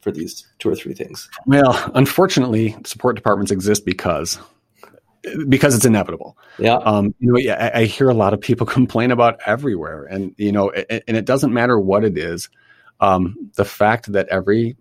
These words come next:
Speaker 2: every technological company in the world has a software support department because of the inevitable fact that there will be bugs.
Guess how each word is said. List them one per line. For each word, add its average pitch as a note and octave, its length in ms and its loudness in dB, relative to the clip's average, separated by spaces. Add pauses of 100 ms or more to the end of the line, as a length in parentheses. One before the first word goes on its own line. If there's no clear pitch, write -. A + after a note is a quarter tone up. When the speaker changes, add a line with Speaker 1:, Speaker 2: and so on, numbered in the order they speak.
Speaker 2:
every D3+ 440 2 (280)
technological A#2 760 0
company G#2 380 -2
in F#2+ 200 -2
the F#2+ 80 -4
world F#2+ 300 0
has G2+ 300 0
a G2 60 -2
software F#2+ 380 0
support E2+ 380 -2
department F2+ 440 -2
because G2 340 -2
of F#2 80 -6
the F#2 120 0
inevitable F#2 400 0
fact E2+ 260 -4
that - 80 -20
there E2 120 -4
will E2+ 140 -2
be D#2+ 120 -8
bugs. E2+ 420 -2